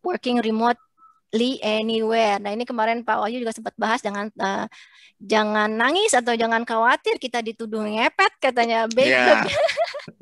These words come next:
Speaker 1: Karena, karena apa? Karena, karena penerjemah freelance itu kan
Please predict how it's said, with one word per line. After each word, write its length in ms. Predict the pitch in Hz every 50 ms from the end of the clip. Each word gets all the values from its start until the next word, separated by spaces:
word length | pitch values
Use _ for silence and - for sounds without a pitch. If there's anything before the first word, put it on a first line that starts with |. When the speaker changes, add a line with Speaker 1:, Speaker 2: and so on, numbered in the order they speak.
| 220 202 - -
Speaker 1:
Karena, 560 | - 214 - - 311 302 277 302 302 311 370 - - - - - - 466 - - - - - - - - - -
karena 280 | - 339 339 330 427 370 - 302 392
apa? 220 | 466 - - 370 453 453
Karena, 240 | 415 311 285 269 302 - - - - - _
karena 260 | - 359 381 381 453 480 -
penerjemah 640 | - 330 302 285 277 277 240 262 277 262 262 294 330
freelance 640 | - - 320 320 320 294 254 220 220 254 269 294
itu 80 | 277 359
kan 160 | 330 381 392